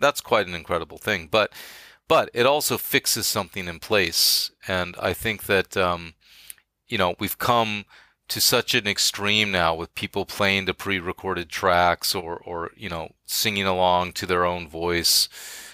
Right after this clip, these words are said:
um, and it's so different than, than, uh,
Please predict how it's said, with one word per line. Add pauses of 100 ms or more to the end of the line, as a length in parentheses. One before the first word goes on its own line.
(120)
um,
and
it's
so
different
than, (180)
than,
uh,